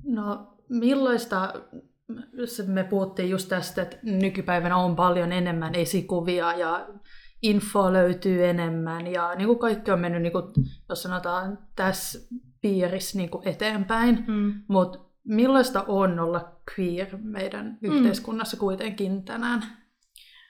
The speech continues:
Speaker 2: Öm, no, sanoisin, että ei aina helppoa. Öö,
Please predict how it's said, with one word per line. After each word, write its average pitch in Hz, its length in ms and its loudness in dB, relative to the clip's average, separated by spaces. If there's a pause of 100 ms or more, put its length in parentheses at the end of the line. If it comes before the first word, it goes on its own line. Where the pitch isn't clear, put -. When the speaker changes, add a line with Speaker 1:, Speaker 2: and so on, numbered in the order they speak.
(240)
Speaker 2:
Öm, 240 580 6 (1300)
no, 262 440 4 (680)
sanoisin, 254 480 6
että 220 360 -2 (960)
ei 254 180 6
aina 220 240 8
helppoa. 254 680 4 (1300)
Öö, 202 680 2